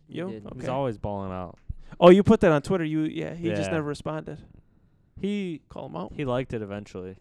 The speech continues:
Speaker 3: Took
Speaker 2: Oh,
Speaker 3: him a
Speaker 2: he just
Speaker 3: couple
Speaker 2: liked
Speaker 3: days.
Speaker 2: it?
Speaker 1: Yeah, he's, uh, he's
Speaker 3: Yeah, he
Speaker 1: busted
Speaker 3: agreed.
Speaker 1: up.
Speaker 2: The Hawks are, <laughs> he agreed.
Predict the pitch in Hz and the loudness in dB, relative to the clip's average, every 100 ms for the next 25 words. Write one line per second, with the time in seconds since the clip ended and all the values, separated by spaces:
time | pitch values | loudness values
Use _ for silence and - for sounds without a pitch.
0 | - 156 156 151 104 156 - 185 - _ | -6 -2 0 -2 -4 -6 -6 -6 -8 _
1 | _ _ _ _ _ _ _ _ _ - | _ _ _ _ _ _ _ _ _ -16
2 | 123 120 113 107 120 113 110 113 104 101 | -8 -8 -8 -8 -8 -8 -6 -8 -8 -10
3 | 101 120 123 135 117 110 98 92 - - | -10 -4 0 0 -2 -4 -6 -10 -20 -12
4 | - 170 202 185 180 151 151 170 - 131 | -4 2 2 2 0 0 -2 -8 -16 -20
5 | - _ _ - - - - 226 190 | -20 _ _ -12 -8 -2 0 0 -2